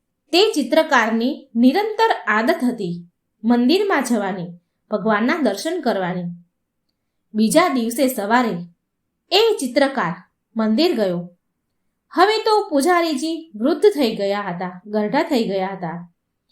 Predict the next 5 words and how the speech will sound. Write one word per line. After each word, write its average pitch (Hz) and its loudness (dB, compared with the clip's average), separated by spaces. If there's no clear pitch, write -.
ચિત્રકાર 349 2
પૂજારીજી 294 2
પાસે 220 -4
ગયો 254 2
અને 370 0